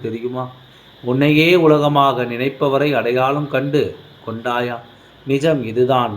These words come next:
என்பதனை புரிந்து கொண்டால், நிம்மதி உன்னை தேடி வரும். சந்தோஷத்தை விட்டுவிட்டு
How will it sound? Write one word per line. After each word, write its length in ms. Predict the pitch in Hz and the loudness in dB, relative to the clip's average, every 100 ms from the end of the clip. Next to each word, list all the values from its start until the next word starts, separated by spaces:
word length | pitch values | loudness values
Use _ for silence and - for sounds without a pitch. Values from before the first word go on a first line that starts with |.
| 110 | -8
என்பதனை 500 | 113 127 139 143 151 | -6 -2 -2 0 0
புரிந்து 380 | 151 131 127 139 | -2 -2 -2 -2
கொண்டால், 480 | 127 143 139 143 151 143 | -2 -2 0 2 2 0
நிம்மதி 400 | 135 156 160 139 | -2 -2 0 -2
உன்னை 260 | 117 113 104 | -4 -6 -8
தேடி 320 | 120 131 131 | -2 0 0
வரும். 240 | 98 87 - - - - - - - - - - | -4 -10 -18 -20 -20 -20 -20 -20 -20 -20 -20 -18
சந்தோஷத்தை 800 | - 131 156 160 151 147 135 135 | -2 -2 2 2 2 2 0 0
விட்டுவிட்டு 680 | 120 123 - 143 147 - 151 | 0 -2 0 2 0 0 -2